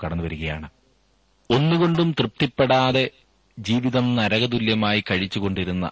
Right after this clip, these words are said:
ശമരിയാക്കാരത്തി സ്ത്രീയെ വാസ്തവമായി യേശു സന്ദർശിക്കുകയും അവളെ യഥാസ്ഥാനപ്പെടുത്തുകയും ചെയ്യുന്ന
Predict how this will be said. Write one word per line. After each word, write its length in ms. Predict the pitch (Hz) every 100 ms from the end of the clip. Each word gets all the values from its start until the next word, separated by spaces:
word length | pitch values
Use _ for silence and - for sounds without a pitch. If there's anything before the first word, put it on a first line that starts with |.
| -
ശമരിയാക്കാരത്തി 920 | - 90 92 101 - 101 101 - 107
സ്ത്രീയെ 500 | 101 - 85 85 80 71 _ _ _ _ _ _ _ _ _ _ _ _ -
വാസ്തവമായി 920 | 87 101 - 110 104 101 101 104 104 _ _ _ _ -
യേശു 260 | 98 101
സന്ദർശിക്കുകയും 880 | 101 92 95 92 92 92 92 90 90
അവളെ 200 | 85 85
യഥാസ്ഥാനപ്പെടുത്തുകയും 1040 | 82 101 104 - 101 98 95 87 87 90 87
ചെയ്യുന്ന 460 | - 82 82 80